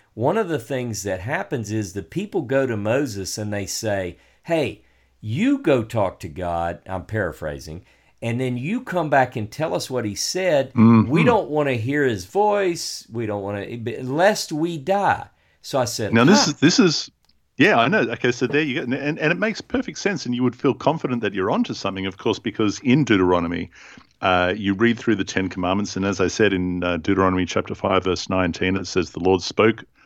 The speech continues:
Speaker 2: those words and no more to the whole congregation at the mountain with a mighty voice out of the fire and a dense cloud. He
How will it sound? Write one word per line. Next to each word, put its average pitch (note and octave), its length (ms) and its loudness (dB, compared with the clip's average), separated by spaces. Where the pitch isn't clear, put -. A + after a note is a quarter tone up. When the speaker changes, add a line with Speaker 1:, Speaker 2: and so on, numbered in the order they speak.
Speaker 2:
those G#2+ 400 2
words G2+ 260 0
and E2 140 -6
no G#2+ 180 0
more F#2 380 0
to - 80 -20
the F2 80 -4
whole E3 200 4
congregation A2 560 0
at F#2 60 -8
the F#2+ 60 -10
mountain G2+ 440 -4
with F2+ 100 -6
a E2 40 -8
mighty G#2 320 2
voice G#2 500 -2
out C3 160 4
of E3 60 2
the C3 80 -2
fire F2+ 400 -2
and E2+ 120 -6
a - 40 -16
dense A2+ 240 -2
cloud. F2 340 -2
He F2+ 240 -8